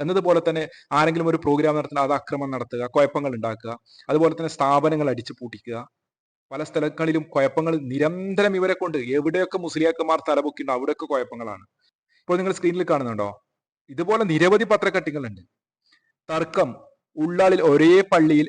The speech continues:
രണ്ടു ദിവസം പെരുന്നാൾ നമസ്കാരം. ആരൊക്കെ തമ്മിലാ തർക്കം? മുജാഹിദുകളും സമസ്തക്കാരും തമ്മിലാണോ? പള്ളിക്കൽ ബസാർ, പള്ളിയിൽ ജുമാ നമസ്കാരം നടന്നില്ല. ആരൊക്കെ തമ്മിലാ ച-, പ്രശ്നം? സലഫികളും സമസ്തക്കാരും തമ്മിലാണോ?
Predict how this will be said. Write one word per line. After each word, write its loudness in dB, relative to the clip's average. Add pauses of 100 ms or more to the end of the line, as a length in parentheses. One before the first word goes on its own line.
(120)
രണ്ടു 2
ദിവസം 4
പെരുന്നാൾ 0
നമസ്കാരം. -8 (120)
ആരൊക്കെ -2
തമ്മിലാ -2
തർക്കം? -6 (500)
മുജാഹിദുകളും -2 (260)
സമസ്തക്കാരും -4
തമ്മിലാണോ? -14 (1600)
പള്ളിക്കൽ -2
ബസാർ, 2
പള്ളിയിൽ 2
ജുമാ 0
നമസ്കാരം -2
നടന്നില്ല. -6 (320)
ആരൊക്കെ -4
തമ്മിലാ -2
ച-, -6 (180)
പ്രശ്നം? -8 (800)
സലഫികളും -2
സമസ്തക്കാരും -6
തമ്മിലാണോ? -12